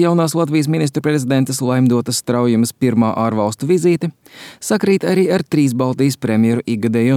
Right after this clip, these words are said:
neformālo tikšanos. Tajā piedalīsies arī Polijas valdības vadītājs Donalds Tusks. Ir paredzams, ka galvenā uzmanība sarunu laikā tiks pievērsta dzelzceļa projekta Rail Baltica virzībai un sašķidrinātās dabas gāzes termināļa būvniecībai.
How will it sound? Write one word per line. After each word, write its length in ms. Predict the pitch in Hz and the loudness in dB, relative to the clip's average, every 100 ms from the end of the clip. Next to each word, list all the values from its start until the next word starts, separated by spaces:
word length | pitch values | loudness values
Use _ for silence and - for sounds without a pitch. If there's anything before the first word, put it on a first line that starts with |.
| 120 | 2
neformālo 540 | 101 101 98 104 117 | 0 -4 -4 -2 -2
tikšanos. 560 | 123 107 - 87 69 - _ _ _ _ _ - - | -4 -6 -6 -6 -6 -10 _ _ _ _ _ -20 -8
Tajā 160 | 90 98 143 | -4 -2 -2
piedalīsies 560 | 165 170 170 185 170 | 2 2 2 0 0
arī 160 | 190 170 | 0 0
Polijas 460 | 123 113 101 98 101 | 0 0 0 -2 -4
valdības 400 | 98 98 - 151 | -2 -2 -2 -2
vadītājs 480 | 131 123 123 127 | 0 0 -2 -2
Donalds 480 | 113 101 92 104 - | -2 -2 -2 -6 -8
Tusks. 400 | - 90 - - - _ _ - - - - | -8 -8 -8 -10 -10 _ _ -20 -20 -14 -4
Ir 120 | 180 | -2
paredzams, 380 | 220 220 190 160 | 2 2 2 0
ka 100 | 143 | 2
galvenā 420 | 131 208 196 147 120 | 2 2 4 4 4
uzmanība 480 | 147 131 135 127 117 | 2 4 4 4 2
sarunu 340 | 143 139 131 | 0 2 2
laikā 300 | 139 170 175 170 | 2 0 -2 -2
tiks 180 | 165 - | -4 0
pievērsta 500 | 170 160 165 147 165 | 2 2 0 0 0
dzelzceļa 540 | 120 117 113 - 131 | 2 0 0 -2 0
projekta 500 | 131 127 120 - 139 117 | 0 0 0 0 -2 0
Rail 220 | 113 107 | 0 0
Baltica 400 | 104 151 175 175 165 | 0 -2 -2 -2 0
virzībai 540 | 175 160 156 151 160 - _ - | 2 2 2 0 -2 -6 _ -4
un 160 | 170 | -2
sašķidrinātās 760 | - 120 - 101 110 107 - 113 | -2 -4 -4 -2 0 0 -2 -2
dabas 260 | 104 95 95 | -2 -4 -4
gāzes 320 | 98 98 107 | -4 -4 -4
termināļa 500 | - 101 98 95 95 95 | -4 -2 -2 -2 -2 -2
būvniecībai. 640 | 98 95 90 98 98 | -2 -4 -6 -6 -4